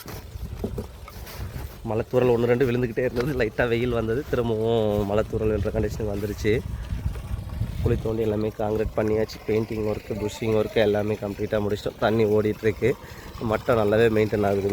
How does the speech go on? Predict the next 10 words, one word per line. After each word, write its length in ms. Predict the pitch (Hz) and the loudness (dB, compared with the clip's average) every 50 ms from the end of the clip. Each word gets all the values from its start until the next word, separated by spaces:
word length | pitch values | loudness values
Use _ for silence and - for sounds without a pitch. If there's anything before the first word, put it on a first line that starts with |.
| 98 | 4
மேல 140 | 101 104 104 104 | 4 4 4 4
இருக்கிற 200 | 104 - 113 110 104 104 | 2 2 2 2 2 2
மட்டம். 300 | 98 92 107 107 110 139 - - 127 - - - - - - - - - - - - - - - - - - - - - 117 | 2 2 2 2 2 2 0 -4 -10 -12 -14 -14 -14 -14 -14 -14 -14 -14 -14 -14 -14 -14 -14 -14 -14 -12 -12 -12 -8 -2 2
மோட்டார் 360 | 113 123 123 - 127 117 110 107 | 2 2 4 4 2 2 2 2
ரெண்டாயிரத்தி 360 | 107 110 117 120 117 - 120 110 | 4 4 6 6 4 4 4 2
இரநூறு 220 | 107 107 110 107 110 | 2 4 2 2 2
வாட் 120 | 113 107 101 | 2 2 2
பி 80 | 113 110 | 2 2
எல் 100 | 110 107 | 2 2
டி 60 | 113 | 2